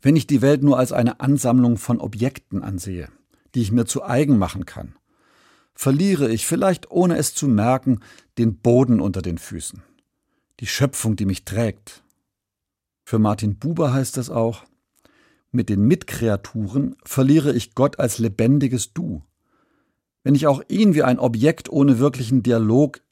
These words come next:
in meine eigenen Vorstellungen einsperre.“ Dialogische Begegnung einüben, darum ging es ihm. Der Mensch wird am Du zum Ich.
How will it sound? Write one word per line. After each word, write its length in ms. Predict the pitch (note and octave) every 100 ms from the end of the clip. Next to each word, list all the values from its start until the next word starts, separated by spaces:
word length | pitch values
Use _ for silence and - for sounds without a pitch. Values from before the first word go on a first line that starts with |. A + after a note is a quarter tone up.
| -
in 100 | B2+
meine 360 | B2 B2+ -
eigenen 360 | C3 C3 C3+ A2
Vorstellungen 800 | - A2 G2+ - G2+ G2+ G2+ -
einsperre.“ 680 | A#2 A#2 - F#2 E2 G#2+ - _ _ _ _ _ _ _ _ _ _ _ _ _ _
Dialogische 600 | B2 A2+ D3+ F3+ F3 D#3
Begegnung 680 | C#3 B2+ A#2+ C3 - C3+ B2+ _ _ -
einüben, 640 | C3 B2 - F#2+ G2+ F#2 _ _ _ _
darum 340 | - B2 C3 A2+
ging 160 | G#2
es 160 | G2 -
ihm. 220 | - F#2 - _ _ _ _ _ _ _
Der 80 | A#2
Mensch 400 | G#2+ C3+ E3+ -
wird 120 | C3
am 280 | - G#2+ G#2
Du 180 | B2 C#3
zum 280 | C#3 - C#3+
Ich. 360 | B2+ F#2+ -